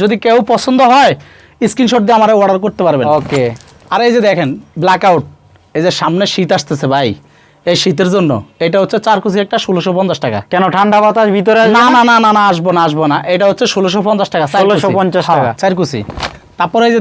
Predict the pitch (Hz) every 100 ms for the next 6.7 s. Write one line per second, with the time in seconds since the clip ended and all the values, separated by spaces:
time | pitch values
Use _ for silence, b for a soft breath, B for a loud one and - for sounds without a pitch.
0 | 202 170 147 139 180 180 190 185 214 208
1 | - 240 233 208 226 240 190 175 151 120
2 | - b b b b b 196 202 214 214
3 | 220 214 220 196 202 190 196 165 127 104
4 | 180 180 - 180 180 170 202 214 139 208
5 | 202 156 123 - - - - - - 208
6 | 262 269 277 277 262 262 285